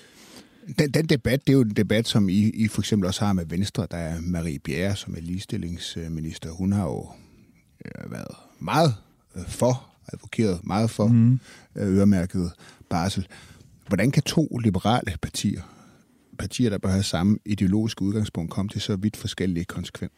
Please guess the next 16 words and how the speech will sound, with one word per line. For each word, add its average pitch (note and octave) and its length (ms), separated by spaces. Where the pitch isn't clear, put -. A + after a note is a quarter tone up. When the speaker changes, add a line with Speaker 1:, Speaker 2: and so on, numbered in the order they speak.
Speaker 1:
øh, D#2 100
eller C2 1080
sådan - 80
noget, E2 140
konklusioner? G#2 480
Speaker 2:
Jamen, G#2+ 160
det B2 120
tror C#3 260
jeg, B2 200
det, A#2 240
det, A#2+ 200
det, A#2+ 200
det A#2 100
skyldes C3+ 540
jo, G#2+ 180
at, - 340